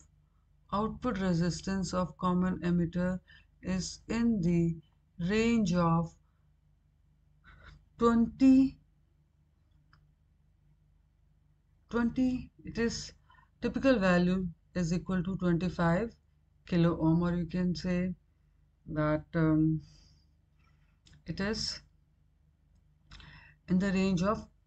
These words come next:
kilo ohm and not in, it is of the order of kilo ohms and not the mega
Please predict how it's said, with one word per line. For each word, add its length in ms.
kilo 260
ohm 320
and 260
not 400
in, 260
it 140
is 300
of 140
the 120
order 380
of 320
kilo 340
ohms 500
and 140
not 280
the 160
mega 500